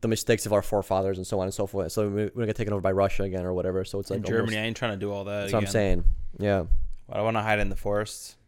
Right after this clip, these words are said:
Speaker 1: I don't.
Speaker 2: My grand-, my, uh, great-grandpa had to do that, so
Speaker 1: Yeah.
Speaker 2: I'll pass.
Speaker 1: F
Speaker 2: Don't
Speaker 1: that.
Speaker 2: be sorry to me. Be sorry to your
Speaker 1: Well, I was apologizing to the
Speaker 2: audience.
Speaker 1: audience. Apologizing to the audience, 'cause there's
Speaker 2: You're looking
Speaker 1: females
Speaker 2: at
Speaker 1: out
Speaker 2: my
Speaker 1: there.
Speaker 2: eyes, Ben.
Speaker 1: Well, yeah, 'cause I know I messed up, so I'm just wanna,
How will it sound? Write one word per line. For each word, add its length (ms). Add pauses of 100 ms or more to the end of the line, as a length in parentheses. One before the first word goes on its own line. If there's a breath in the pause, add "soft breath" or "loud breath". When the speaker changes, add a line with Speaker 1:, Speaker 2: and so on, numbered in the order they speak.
Speaker 1:
I 100
don't. 340
Speaker 2:
My 80
grand-, 360
my, 220
uh, 260
great-grandpa 520
had 160
to 80
do 120
that, 200
so 100
Speaker 1:
Yeah. 260
Speaker 2:
I'll 120
pass. 320
Speaker 1:
F 100
Speaker 2:
Don't 80
Speaker 1:
that. 120
Speaker 2:
be 40
sorry 200
to 60
me. 220
Be 240
sorry 260
to 80
your 260
Speaker 1:
Well, 280
I 60
was 100
apologizing 400
to 100
the 60
Speaker 2:
audience. 380
Speaker 1:
audience. 180 (520)
Apologizing 340
to 20
the 60
audience, 180 (140)
'cause 120
there's 60
Speaker 2:
You're 100
looking 180
Speaker 1:
females 160
Speaker 2:
at 20
Speaker 1:
out 80
Speaker 2:
my 60
Speaker 1:
there. 100
Speaker 2:
eyes, 100
Ben. 340 (320 loud breath)
Speaker 1:
Well, 120
yeah, 120
'cause 140
I 80
know 120
I 40
messed 300
up, 220
so 100
I'm 80
just 80
wanna, 260